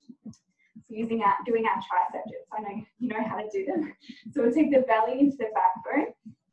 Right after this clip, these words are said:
Inhale, bending the elbows. Exhale, extend. For one, extend. Two, three, getting triceps. Four,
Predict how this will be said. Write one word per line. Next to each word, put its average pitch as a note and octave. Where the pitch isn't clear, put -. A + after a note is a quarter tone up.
Inhale, B3
bending A#3+
the -
elbows. A3+
Exhale, G#3
extend. -
For G#3+
one, -
extend. -
Two, G#3+
three, A3+
getting G#3
triceps. -
Four, G#3